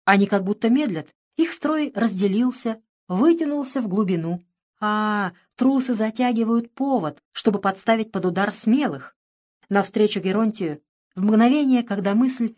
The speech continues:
перестает воплощаться в медленные слова, летел скиф.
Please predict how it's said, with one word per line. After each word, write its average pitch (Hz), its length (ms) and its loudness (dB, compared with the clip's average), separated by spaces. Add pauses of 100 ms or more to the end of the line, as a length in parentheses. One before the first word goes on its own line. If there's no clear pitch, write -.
(120)
перестает 262 560 0
воплощаться 180 640 -4
в 156 60 -6
медленные 151 460 -4
слова, 254 380 0 (440)
летел 202 520 0
скиф. - 580 -6